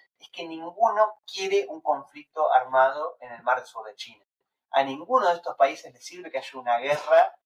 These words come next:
entre Estados Unidos y China por la cuestión de Taiwán. Básicamente porque por el mar del sur de China pasa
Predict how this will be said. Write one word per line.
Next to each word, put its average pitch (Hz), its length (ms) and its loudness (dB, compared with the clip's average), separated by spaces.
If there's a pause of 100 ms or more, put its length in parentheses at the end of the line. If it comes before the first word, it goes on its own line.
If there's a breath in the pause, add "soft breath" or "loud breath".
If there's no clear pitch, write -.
(140)
entre 127 500 -10
Estados 127 400 0
Unidos 131 360 -8
y 120 80 -20
China 135 500 -10 (360)
por 151 160 4
la - 120 2
cuestión - 280 -20
de 117 80 -20
Taiwán. 110 360 -6 (300)
Básicamente 190 600 -2
porque - 320 -10
por - 160 -14
el 135 80 -20
mar 202 200 2
del - 100 -16
sur - 160 -20
de 156 120 -14
China 160 320 -10 (460)
pasa 190 540 2